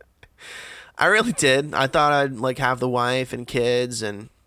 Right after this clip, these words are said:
you know, I've always known that I was kind of an asshole, so I was, I was never under any delusions that I was gonna be, like, overly happy or content or, like, in a good place b-,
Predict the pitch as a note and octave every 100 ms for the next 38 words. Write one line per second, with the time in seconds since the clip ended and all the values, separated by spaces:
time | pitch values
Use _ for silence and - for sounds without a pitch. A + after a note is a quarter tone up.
0 | _ _ _ _ _ _ _ - - -
1 | - - _ - G#2+ G#2+ C#3+ G3+ G#3+ C#3
2 | C#3+ D3 B2+ D#3 C3+ A#2+ A2+ B2 - D3
3 | D3 C#3+ B2+ B2 B2+ - C3 C3+ B2 C#3
4 | D3 C#3+ C3 C3+ C3 A2+ C3 C3+ C3+ A#2+
5 | B2 B2 B2 B2+ A2+ A2 G#2 G2 - A#2
6 | - B2+ B2+ A#2+ A#2 - B2+ D3 D3+ D3
7 | G#2+ A#2+ - A#2+ B2+ C3 C3 A#2+ A2+ G#2+
8 | A#2 A#2 B2 A#2 A#2+ C#3 E3